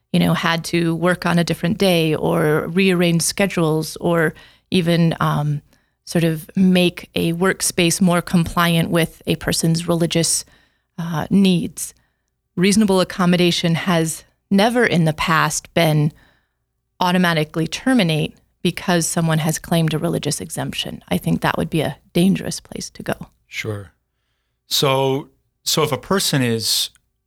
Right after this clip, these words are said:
Speaker 2: making one of these claims for an exemption to a requirement, um, to vaccinate that they,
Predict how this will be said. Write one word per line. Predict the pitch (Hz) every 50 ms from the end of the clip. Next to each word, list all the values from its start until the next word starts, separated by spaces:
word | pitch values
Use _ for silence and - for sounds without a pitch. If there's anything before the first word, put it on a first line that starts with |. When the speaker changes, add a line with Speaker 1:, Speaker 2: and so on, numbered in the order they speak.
| _ _ _ _ _ _ _ _ _ -
Speaker 2:
making | 127 123 139 151 151 - 147 131 120
one | 117 113
of | 113
these | 110 110 107 104 -
claims | - - - - 131 123 120 117 113
for | - - 113
an | 104
exemption | 104 101 95 104 113 113 107 - - - 95 92 95 98 101 -
to | - - 104 101
a | 101 98 95 95 92 90 87 _ _ _ _ _
requirement, | 110 101 104 104 - - _ - 120 135 147 147 117 98 90 85 85 85 92 - _ _ - _ _ _ _ _
um, | - 104 101 98 98 95 92 95 _
to | - 110
vaccinate | 98 104 104 107 - - - 107 95 95 92 90
that | - 101 -
they, | - 107 113 117 117 117 113 113 107